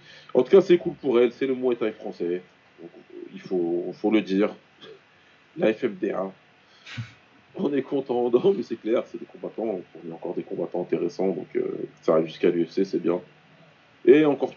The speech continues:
et c'est bien, c'est bien que ce soit en plus, euh, ça fait bizarre de voir un mec que tu connais bien être dans la cage de l'U F C en tant que coach, c'est super cool, j'étais content de voir ça. Même si c'était sur mon téléphone, euh, sur un, sur, euh, sur un transat.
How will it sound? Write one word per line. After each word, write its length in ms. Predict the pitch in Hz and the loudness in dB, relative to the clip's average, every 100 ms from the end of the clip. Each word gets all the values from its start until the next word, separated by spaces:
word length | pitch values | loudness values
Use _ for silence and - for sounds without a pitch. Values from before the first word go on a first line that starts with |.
| _ - | _ -2
et 60 | |
c'est 140 | 143 143 | 0 0
bien, 180 | 127 95 - | 0 -2 -10
c'est 120 | 104 | -6
bien 160 | 113 117 | -4 -4
que 80 | |
ce 60 | - | -8
soit 180 | - 98 | -8 -8
en 60 | |
plus, 260 | 92 98 - | -8 -12 -8
euh, 240 | 82 76 - - - _ _ - - | -8 -6 -10 -14 -20 _ _ -20 -4
ça 100 | 127 | 2
fait 140 | 127 160 | 4 4
bizarre 360 | 170 160 101 | 4 2 2
de 80 | 95 | -6
voir 140 | 107 | -4
un 40 | 123 | -2
mec 120 | 131 | -2
que 60 | - | -4
tu 160 | - | -12
connais 260 | - 123 120 | 0 2 2
bien 160 | 117 135 | 0 -4
être 100 | 113 | -4
dans 100 | 113 | -8
la 80 | 104 | -6
cage 200 | 107 101 | -6 -4
de 60 | |
l'U 140 | 104 98 | -4 -6
F 60 | |
C 60 | 110 | -6
en 20 | |
tant 140 | - 98 | -8 -6
que 80 | |
coach, 240 | - 131 - | -4 -4 -6
c'est 100 | - | -18
super 240 | - - | -12 -10
cool, 120 | - - | -10 -12
j'étais 160 | - | -12
content 240 | - 85 82 | -12 -10 -10
de 60 | |
voir 120 | 71 - | -8 -10
ça. 120 | - - _ _ - - - - | -14 -16 _ _ -20 -20 -18 -12
Même 80 | - | -12
si 180 | - - | -14 -14
c'était 280 | - - | -6 -4
sur 140 | 95 95 | -2 -4
mon 120 | 92 | -4
téléphone, 480 | 90 85 80 87 82 | 0 0 0 -2 -2
euh, 160 | 78 - - _ _ _ _ _ _ _ _ _ _ _ _ _ _ - | -6 -10 -18 _ _ _ _ _ _ _ _ _ _ _ _ _ _ -10
sur 260 | - 82 | -4 -2
un, 180 | 82 80 | -2 -4
sur, 340 | 78 90 - 82 | -2 -2 0 0
euh, 160 | 73 | -2
sur 200 | 69 - | -4 -2
un 40 | - | -2
transat. 300 | - - | -4 -8